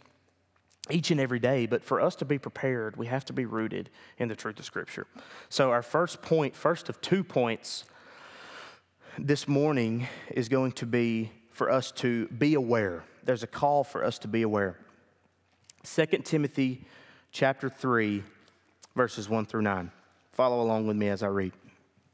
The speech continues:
It says, "But understand this, that in the last days there will come times of difficulty. For people will be lovers of self,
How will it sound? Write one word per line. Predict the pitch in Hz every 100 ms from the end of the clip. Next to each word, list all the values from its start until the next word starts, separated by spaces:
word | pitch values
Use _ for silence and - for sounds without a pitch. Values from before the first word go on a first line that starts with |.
| _ _ _ _ _ _ - - - - - - - - _ -
It |
says, | 139 190
"But | 151 165
understand | 190 226 - 220 214 180
this, | 180 110 - - - - - - - - - - - _ _ -
that | 160
in | 214
the | 208
last | 147 165 208 208 -
days | 160 170 151 131
there | 151
will | 165
come | 156 - 180 208
times | 185 156 156 156 156
of | 147
difficulty. | 139 196 185 139 113 - - - _ _ _ _ _ - _ _ _
For | _ 156
people | - 190 214 220
will | 202
be | 180
lovers | 151 160 190 214
of | 190 160
self, | - 196 151 - -